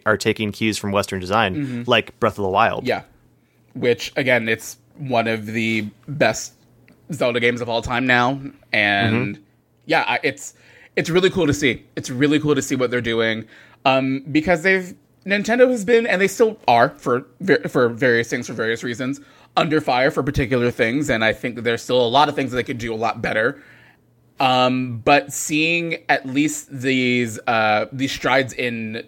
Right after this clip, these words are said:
Speaker 2: diversifying characters is really great, and I think a lot of that has to do with the younger designers being, taking the helm of all of the, all of their games now. Like,
Speaker 1: Oh, for
Speaker 2: the
Speaker 1: sure.
Speaker 2: art direction of arms is incredible, um, and that's the Mario Kart team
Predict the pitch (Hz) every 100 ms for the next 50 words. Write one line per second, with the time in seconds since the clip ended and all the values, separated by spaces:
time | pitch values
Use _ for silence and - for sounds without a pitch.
0 | 139 131 120 127 - - 117 113 110 113
1 | - 151 143 117 110 104 - _ _ _
2 | _ _ - 147 131 208 170 127 143 113
3 | - 143 139 139 208 208 147 135 135 131
4 | 131 120 120 117 120 123 120 117 113 120
5 | 117 104 110 110 104 107 107 107 110 _
6 | - 110 - 156 127 120 113 123 120 117
7 | - 113 110 - - _ _ _ - 123
8 | 127 120 117 120 127 127 117 120 139 165
9 | 151 110 76 104 - _ _ _ 120 113
10 | - - 135 - 156 143 104 143 143 147
11 | 143 147 127 110 120 123 127 117 123 113
12 | 107 - 120 117 113 110 117 113 110 -
13 | - _ - 120 117 117 131 131 - 143
14 | 120 131 127 120 127 - 131 120 110 107